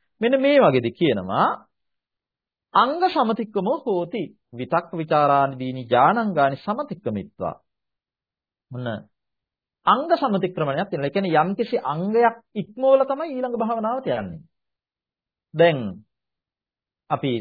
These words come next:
ආනාපාන සති භාවනාව ගමු. ධ්‍යාන හතරක් උපදවන්න පුළුවන්. ප්‍රථම ධ්‍යානෙ උපදවන කෙනා ප්‍රථම ධ්‍යානයෙන් ද්විතීය ධ්‍යානයට යන්නේ අංග සමතික්‍රමණයකින්. කොහොමද? ප්‍රථම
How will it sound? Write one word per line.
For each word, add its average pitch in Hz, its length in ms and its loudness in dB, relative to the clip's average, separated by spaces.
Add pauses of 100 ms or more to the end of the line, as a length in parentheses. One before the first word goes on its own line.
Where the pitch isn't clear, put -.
(220)
ආනාපාන 120 480 -4
සති 156 180 -12
භාවනාව 196 400 0
ගමු. 254 220 -2 (320)
ධ්‍යාන 135 340 -2
හතරක් 120 340 -6
උපදවන්න 202 340 -4
පුළුවන්. 247 300 -2 (460)
ප්‍රථම 208 280 4 (100)
ධ්‍යානෙ 285 360 2
උපදවන 208 460 2
කෙනා 147 380 -2 (140)
ප්‍රථම 165 420 -4
ධ්‍යානයෙන් 208 500 -2
ද්විතීය 185 360 -2
ධ්‍යානයට 170 480 -4
යන්නේ 117 600 -2 (320)
අංග 262 320 0
සමතික්‍රමණයකින්. 101 960 -6
කොහොමද? 127 400 -2 (640)
ප්‍රථම 240 260 0